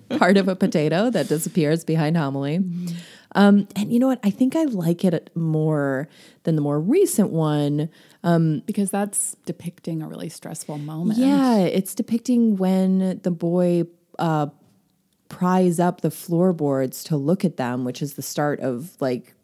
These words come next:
Speaker 1: them relocating. Uh, and Homiling's in bed. Pod has sprung out of bed.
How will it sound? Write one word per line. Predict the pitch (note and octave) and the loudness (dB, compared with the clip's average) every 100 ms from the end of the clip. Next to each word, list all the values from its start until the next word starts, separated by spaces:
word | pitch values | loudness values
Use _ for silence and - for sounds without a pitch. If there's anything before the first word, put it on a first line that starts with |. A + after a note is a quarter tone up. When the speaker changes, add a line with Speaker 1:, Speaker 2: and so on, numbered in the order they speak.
| - | -6
Speaker 1:
them | C#3+ C#3+ C#3+ C#3 B2+ | -4 -2 -2 -4 -4
relocating. | C#3+ C#3 C3+ D3 - C#3+ B2+ B2 B2+ D3+ - - _ _ - | -4 -4 -2 -2 -2 -4 -4 -4 -6 -8 -12 -20 _ _ -10
Uh, | - C#3+ C3 B2+ B2+ - _ _ _ - | -4 -2 0 -2 -2 -6 _ _ _ -2
and | D#3+ C#3 C3 C3 C3 | 0 0 0 -2 -4
Homiling's | D3+ C#3+ D3+ D3+ D3 C#3 | -8 -6 -2 -2 -2 -4
in | - | -6
bed. | - - F3+ G3+ G3 G3 F#3 - | -6 0 4 6 6 6 4 0
Pod | D#3+ D3 D3 | 0 0 0
has | C#3 | -2
sprung | - - A2+ A2 | -4 -6 -4 -4
out | - F#3+ | 0 4
of | A#3+ G#3+ F#3+ | 4 2 2
bed. | G3 F#3+ F#3+ F#3 F#3+ | 4 4 4 2 0